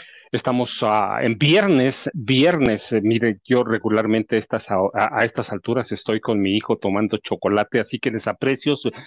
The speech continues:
seguramente que ustedes también. Yo, yo les aprecio que estén aquí en esta videocharla astillada con Francisco Cruz Jiménez. Este, les confieso algo, yo por lo regular vivo en la zona,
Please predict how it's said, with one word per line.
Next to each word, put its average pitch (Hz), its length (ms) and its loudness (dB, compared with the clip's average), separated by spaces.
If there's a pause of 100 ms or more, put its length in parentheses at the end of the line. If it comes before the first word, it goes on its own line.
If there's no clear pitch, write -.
(140)
seguramente 147 640 0
que 107 140 0
ustedes 120 440 -2
también. 104 580 0 (380)
Yo, 123 280 2
yo 117 260 2
les 110 220 -2
aprecio 123 560 0
que - 100 -6
estén 110 300 -2
aquí 135 480 0 (260)
en 113 160 2
esta 127 420 2
videocharla 113 840 0
astillada 113 680 -2
con 101 300 -4
Francisco - 540 -4
Cruz 147 200 -2
Jiménez. 127 580 0 (400)
Este, 123 480 0
les 139 400 0
confieso 151 540 0
algo, 131 320 0 (120)
yo 185 420 0 (100)
por 131 160 0
lo 127 120 2
regular 123 540 2
vivo 120 460 0
en 104 100 2
la 98 80 0
zona, 117 540 -2